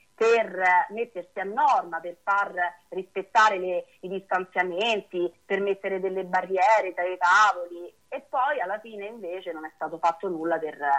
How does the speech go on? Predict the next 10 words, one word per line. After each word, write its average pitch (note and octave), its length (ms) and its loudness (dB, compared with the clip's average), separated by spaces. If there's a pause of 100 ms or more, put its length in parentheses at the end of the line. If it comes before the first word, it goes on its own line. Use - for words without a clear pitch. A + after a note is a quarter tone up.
(300)
farli, D#3+ 600 0
per G3+ 220 -4
trovare C4 380 4
una A3+ 200 -4
soluzione A#3+ 580 -6
per - 160 -10
farli B3 300 -4
lavorare. D#3+ 840 0
In B3+ 180 -12
più, E4+ 200 -6